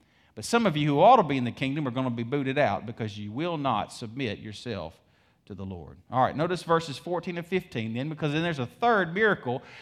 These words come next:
that Jesus performs. He's already demonstrated that his mind was focused on loving people, and he's already shown that his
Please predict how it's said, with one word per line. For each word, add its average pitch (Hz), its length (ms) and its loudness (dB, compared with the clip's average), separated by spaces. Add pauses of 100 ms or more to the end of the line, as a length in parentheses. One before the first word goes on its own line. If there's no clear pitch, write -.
(120)
that 131 120 -4
Jesus 156 340 0
performs. 151 540 2
He's 151 260 2
already 208 460 6
demonstrated 151 1000 0 (840)
that 143 180 2
his 143 180 0
mind 180 340 4
was 214 120 -2
focused 165 480 2
on 151 220 4
loving 180 360 6
people, 151 400 -2 (280)
and 147 100 -2
he's 139 120 2
already 196 320 6
shown 190 440 2
that 131 160 2
his 151 280 -2